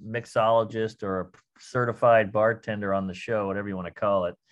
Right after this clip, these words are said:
And he's a, such a good bartender, and he knows the history and all the drinks. He's got a crazy, uh, Rolodex in his head of,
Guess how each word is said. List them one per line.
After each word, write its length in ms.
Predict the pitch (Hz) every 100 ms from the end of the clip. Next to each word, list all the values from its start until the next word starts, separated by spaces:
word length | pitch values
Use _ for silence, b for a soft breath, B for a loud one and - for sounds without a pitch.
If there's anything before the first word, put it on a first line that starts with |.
| b b b _
And 400 | - 113 113 110
he's 280 | 104 131 120
a, 80 | 101
such 420 | - - 147 131
a 80 | 120
good 640 | 95 131 143 139 127 98
bartender, 680 | 110 120 131 131 131 131 135
and 80 | 127
he 60 | 107
knows 340 | 110 123 110
the 80 | 101
history 540 | 104 156 - 147 147
and 80 | 131
all 160 | 113 127
the 120 | 120
drinks. 420 | 113 135 139 131
He's 120 | 113 98
got 140 | 107
a 40 |
crazy, 840 | 95 - - 143 147 123 127 113 110 b b b b _ _ _ _
uh, 200 | 110 110
Rolodex 760 | 101 98 120 156 120 101 95 -
in 80 | 107
his 140 | 95
head 260 | - 120 113
of, 160 | 92